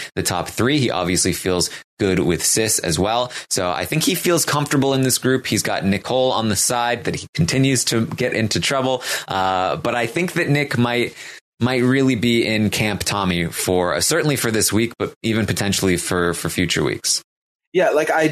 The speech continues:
Speaker 2: do know that earlier on this, uh, update, I talked about how he's been doing a little too much playing the middle, but at the same time, because we're in that delicate part of the game, given the dynamics right now where there's been a bunch of shakeups, the big alliance is now the small alliance, is now trying to rebuild to be the big alliance.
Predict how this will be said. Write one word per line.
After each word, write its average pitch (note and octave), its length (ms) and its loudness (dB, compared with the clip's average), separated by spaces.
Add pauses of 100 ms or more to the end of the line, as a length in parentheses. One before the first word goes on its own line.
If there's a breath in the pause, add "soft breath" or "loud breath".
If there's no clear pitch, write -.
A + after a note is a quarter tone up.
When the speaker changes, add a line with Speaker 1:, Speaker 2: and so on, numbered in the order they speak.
Speaker 2:
do D#3+ 180 6
know F3 200 6
that C#3 200 2
earlier B2 320 4
on A2+ 140 4
this, A2 340 0
uh, G2+ 300 4
update, G2+ 220 -2
I G2 80 2
talked G2 320 -2
about G2 200 2
how F#2+ 320 2 (240)
he's A2 160 -6
been A2+ 180 0
doing A#2 260 2
a A2 60 4
little A2 340 2 (140)
too B2 200 0
much G#2+ 480 0
playing B2+ 280 2
the C3 60 2
middle, D#3 380 2
but B2+ 200 2
at B2+ 120 0
the F#3 60 0
same C3 260 2
time, B2+ 320 0
because D#3 460 2
we're E3 180 4
in C3+ 160 4
that B2 240 2
delicate A#2+ 500 2
part A#2 140 2
of G#2+ 80 0
the G2+ 140 -4
game, G2+ 320 0 (400)
given A#2+ 240 2
the A2+ 80 4
dynamics A2+ 500 2
right A2 160 0
now G#2+ 180 2
where G#2+ 220 4
there's A2+ 300 0 (100)
been C3+ 140 2
a B2+ 40 0
bunch A#2+ 280 0
of A2+ 60 2
shakeups, G#2+ 640 0
the G#2 200 2 (460)
big C3 120 -2
alliance A#2+ 360 2
is A2+ 80 -8
now A2+ 100 2
the G2 60 -4
small B2+ 320 2
alliance, A#2+ 360 2
is G2 60 -12
now A2 140 2
trying A#2 160 0
to G#2+ 60 2
rebuild A#2+ 340 2
to - 100 -18
be A#2+ 60 -8
the A2+ 80 -2
big A#2 160 -2
alliance. A2+ 340 2